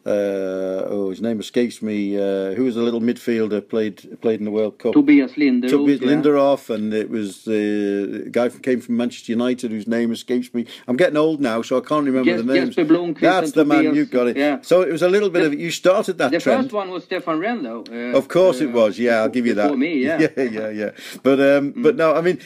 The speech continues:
Speaker 1: is, is Everton a big thing in, in Sweden? Is that, you know, is there a lot, do you spread the word?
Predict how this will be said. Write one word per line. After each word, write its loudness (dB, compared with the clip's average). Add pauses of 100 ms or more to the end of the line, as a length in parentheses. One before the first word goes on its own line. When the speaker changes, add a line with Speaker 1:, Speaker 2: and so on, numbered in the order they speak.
Speaker 1:
is, 2
is -2
Everton 0
a 0
big 0
thing 0
in, -2
in -2
Sweden? -2
Is -6
that, 0
you -6
know, 0
is -2
there 0
a 2
lot, -2 (120)
do -6
you 0
spread 0
the 0
word? 2